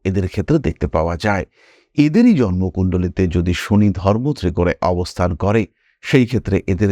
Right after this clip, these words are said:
চরম ঈশ্বরের প্রতি ভক্তি দেখতে পাওয়া যায় এবং কোনো না কোনো বিশেষ বিষয়ে ফোবিয়া, এটা ছোটবেলা থেকেই তৈরি হয়। এই ভয় বা ভীতি, এটাও কিন্তু তাদের পূর্বজন্মের স্মৃতির একটা অংশরূপেই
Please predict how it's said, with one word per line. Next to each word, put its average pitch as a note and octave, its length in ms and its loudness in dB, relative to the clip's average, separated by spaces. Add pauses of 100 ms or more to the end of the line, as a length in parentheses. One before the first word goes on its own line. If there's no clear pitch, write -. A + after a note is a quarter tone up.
(140)
চরম C3+ 400 2 (140)
ঈশ্বরের F#2 460 -4
প্রতি F2 260 -2
ভক্তি F2+ 360 -2
দেখতে E2+ 280 2
পাওয়া F2 280 0
যায় A#2+ 260 0 (340)
এবং C3+ 160 2 (140)
কোনো F#3 220 2
না A3 140 2
কোনো G#3+ 240 -2
বিশেষ B2+ 360 -2 (120)
বিষয়ে G2+ 460 2 (500)
ফোবিয়া, B2 420 0 (360)
এটা C3 140 2
ছোটবেলা F2 520 0
থেকেই C3 380 2
তৈরি F2 300 -4
হয়। F2 260 -2 (380)
এই G#2+ 160 4
ভয় G#2+ 360 2
বা F#2 160 2
ভীতি, F2+ 400 0 (420)
এটাও F#3 300 2
কিন্তু G2+ 400 0
তাদের F#2+ 320 2
পূর্বজন্মের F#2 800 0
স্মৃতির C#3 460 -2 (140)
একটা - 260 -6 (100)
অংশরূপেই F#2 680 2